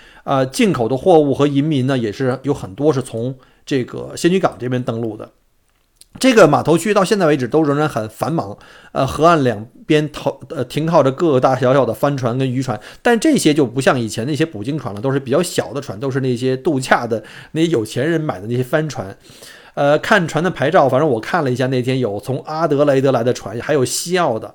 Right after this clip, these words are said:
呃，我特别喜欢在傍晚日落时分，这条街哈，在日落的时候特别好看，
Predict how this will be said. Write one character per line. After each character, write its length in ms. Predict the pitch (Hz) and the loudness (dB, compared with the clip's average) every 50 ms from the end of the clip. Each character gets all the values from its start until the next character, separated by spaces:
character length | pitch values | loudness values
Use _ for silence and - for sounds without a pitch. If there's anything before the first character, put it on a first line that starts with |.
| _ _ - - - - - - - | _ _ -20 -20 -20 -20 -20 -16 -8
呃， 100 | - 135 | -4 -2
我 80 | 135 139 | -2 2
特 100 | - 254 | 2 2
别 80 | 262 | 2
喜 140 | 202 - 143 | 2 2 2
欢 220 | 120 123 139 147 | 2 2 2 2
在 120 | 147 170 156 | 4 4 4
傍 320 | 143 - - 175 151 135 127 | 4 4 0 -2 0 0 -2
晚 220 | 113 104 107 139 - | -4 -4 -6 -12 -6
日 140 | - 175 160 | -2 -2 2
落 160 | 165 160 131 | 4 4 4
时 120 | - - 123 | 2 2 -2
分， 160 | 131 143 160 | -2 -2 0
这 120 | 226 190 | 0 0
条 160 | 151 147 151 | 2 2 2
街 320 | - - 170 160 165 165 147 | 2 2 4 4 6 4 4
哈， 180 | 131 120 107 | 2 0 -2
在 160 | 110 - 139 135 | -2 -2 -2 0
日 220 | 147 170 170 165 | 0 0 0 2
落 40 | 160 | 2
的 100 | 156 127 | 2 2
时 40 | 139 | 0
候 60 | 151 | -2
特 240 | 151 - 233 175 120 | -4 -4 -4 -2 -2
别 100 | 127 117 | -2 -2
好 160 | 107 95 110 | -4 -6 -10
看， 240 | - 131 107 - | -8 -10 -10 -10